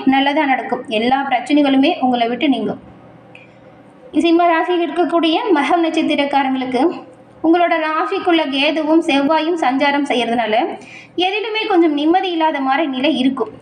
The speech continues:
தைரியமா செயல்படுங்க. லாபஸ்தானத்துல குரு சஞ்சாரம் வரும் பொழுது வருமானம் அதிகரிக்கும். தொழிலிலுமே நல்ல ஒரு முன்னேற்றம் வரும். உங்களுடைய ஒவ்வொரு புதிய முயற்சிகளுமே வெற்றி வாய்ப்பை உங்களுக்கு ஏற்படுத்தி கொடுக்கும். அதன் பிறகு பூரம் நட்சத்திரக்காரங்களுக்கு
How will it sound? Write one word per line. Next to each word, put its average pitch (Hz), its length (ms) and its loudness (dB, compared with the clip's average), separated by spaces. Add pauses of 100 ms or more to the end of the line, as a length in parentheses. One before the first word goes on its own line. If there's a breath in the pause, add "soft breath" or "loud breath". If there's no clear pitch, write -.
(240)
தைரியமா 247 480 0
செயல்படுங்க. 240 580 0 (320 loud breath)
லாபஸ்தானத்துல 359 800 0
குரு 339 160 2
சஞ்சாரம் 320 500 2
வரும் 294 220 -2
பொழுது 285 460 -2
வருமானம் 330 720 2
அதிகரிக்கும். 247 760 0 (280 loud breath)
தொழிலிலுமே 381 600 0 (180)
நல்ல 277 280 2
ஒரு 262 200 -4
முன்னேற்றம் 302 520 2
வரும். 226 260 -2 (220)
உங்களுடைய 247 640 0
ஒவ்வொரு 269 420 2
புதிய 320 340 2
முயற்சிகளுமே 294 800 0
வெற்றி 285 300 0
வாய்ப்பை 311 460 0
உங்களுக்கு 302 420 0
ஏற்படுத்தி 269 420 0
கொடுக்கும். 226 500 -4 (1300 loud breath)
அதன் 330 240 2
பிறகு 302 320 -2
பூரம் 320 380 2
நட்சத்திரக்காரங்களுக்கு 269 1040 0